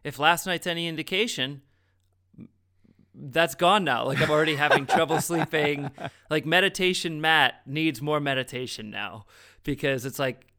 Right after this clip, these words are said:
Speaker 1: I can't keep up with it. I can't, I,
Speaker 2: That's,
Speaker 1: I can keep
Speaker 2: yeah.
Speaker 1: up with, with actually the practice of meditating, but it doesn't seem to have as strong of an, an effect on being able to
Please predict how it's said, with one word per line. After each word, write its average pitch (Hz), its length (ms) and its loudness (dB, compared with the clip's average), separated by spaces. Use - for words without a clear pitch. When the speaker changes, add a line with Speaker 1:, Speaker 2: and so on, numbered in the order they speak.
Speaker 1:
I 123 100 0
can't 160 340 -4
keep 151 260 -6
up 139 220 0
with 120 140 -6
it. 113 180 -10
I 147 80 -6
can't, 175 180 2
I, 165 80 4
Speaker 2:
That's, 151 80 -2
Speaker 1:
I 165 100 2
can 156 140 -8
keep 123 120 0
Speaker 2:
yeah. - 60 2
Speaker 1:
up - 80 -4
with, 117 260 -10
with 139 180 -4
actually 143 380 0
the 113 80 -8
practice 151 480 0
of 120 120 -10
meditating, 139 560 -4
but 131 120 -6
it 135 120 -6
doesn't 156 260 -4
seem 151 280 -6
to 139 60 -2
have 135 460 2
as 143 160 -4
strong 151 400 -4
of 143 160 -2
an, 131 160 -4
an 123 180 -6
effect 147 540 0
on 135 280 -4
being 139 240 -6
able 127 260 -4
to 127 500 -6